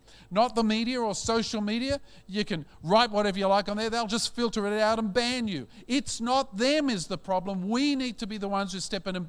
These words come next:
uh, step up and be counted and say, you know,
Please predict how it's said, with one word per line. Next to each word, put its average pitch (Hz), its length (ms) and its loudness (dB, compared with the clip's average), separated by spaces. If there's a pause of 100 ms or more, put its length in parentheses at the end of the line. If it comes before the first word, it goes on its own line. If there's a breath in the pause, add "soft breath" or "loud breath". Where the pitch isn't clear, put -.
uh, 190 140 0
step 196 260 -2
up 190 140 -2
and 175 80 -10
be 175 80 -8
counted 175 420 -4 (640 soft breath)
and 170 140 -2
say, 190 160 2
you 175 120 0
know, 175 180 0